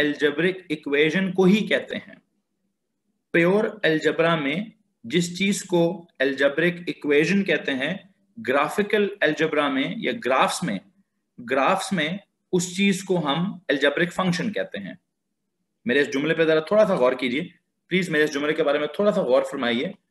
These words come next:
कि मैं ये कह रहा हूं कि algebraic function basically किस चीज को बोलते हैं? Sir, algebraic functions basically algebraic equations को ही कहते हैं। Algebraic functions algebraic equations को ही कहते हैं।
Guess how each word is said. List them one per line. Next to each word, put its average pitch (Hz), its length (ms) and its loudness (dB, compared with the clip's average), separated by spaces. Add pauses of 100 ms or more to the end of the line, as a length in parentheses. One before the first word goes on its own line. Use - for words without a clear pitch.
(320)
कि - 40 -8
मैं 139 200 2
ये 190 80 2
कह 170 140 4
रहा 151 100 2
हूं 175 140 -2
कि 165 100 0
algebraic 151 480 2
function 170 500 -4 (100)
basically 170 500 0 (120)
किस 175 180 0
चीज 175 160 -2
को 185 100 0
बोलते 170 260 0
हैं? 214 140 -4 (440)
Sir, 165 280 2 (160)
algebraic 147 600 0
functions 147 600 -4 (100)
basically 156 520 0 (220)
algebraic 147 640 0
equations 170 680 2
को 160 100 0
ही 139 100 2
कहते 101 300 -4
हैं। 90 160 -14 (2500)
Algebraic 127 600 -2
functions 147 720 -4
algebraic 127 640 0
equations 147 800 2
को 156 220 -2
ही 185 240 2
कहते 107 280 0
हैं। 90 240 -14